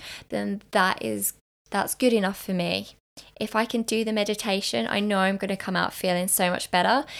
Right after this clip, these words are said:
It doesn't matter for me whether I'm, uh, laid down or, you know, sat down,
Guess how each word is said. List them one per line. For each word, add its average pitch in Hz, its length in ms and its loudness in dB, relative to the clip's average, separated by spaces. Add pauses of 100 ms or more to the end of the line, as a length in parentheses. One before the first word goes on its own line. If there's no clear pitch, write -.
(140)
It 226 160 2
doesn't 226 240 2
matter 202 200 4
for - 160 -4
me 196 420 4
whether 208 600 4
I'm, 196 420 -2 (260)
uh, 190 320 -6
laid 226 400 4
down 190 580 -2 (380)
or, 180 480 0 (320)
you 226 100 -4
know, 95 320 -4 (300)
sat - 560 0
down, 196 540 2